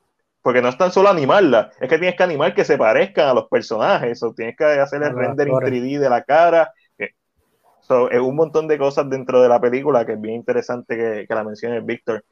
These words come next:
Speaker 1: Este, y, y nada, vamos, vamos a seguir, porque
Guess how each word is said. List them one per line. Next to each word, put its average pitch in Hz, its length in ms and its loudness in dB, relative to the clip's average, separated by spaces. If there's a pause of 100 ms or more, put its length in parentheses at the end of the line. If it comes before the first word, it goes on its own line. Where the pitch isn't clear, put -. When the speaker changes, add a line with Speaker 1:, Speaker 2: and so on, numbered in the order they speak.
(400)
Speaker 1:
Este, 107 640 -4 (680)
y, 104 580 -6 (1300)
y 110 100 -6
nada, 120 340 0
vamos, 123 320 0
vamos 120 420 0
a 151 100 0
seguir, 120 600 -2
porque 101 580 -2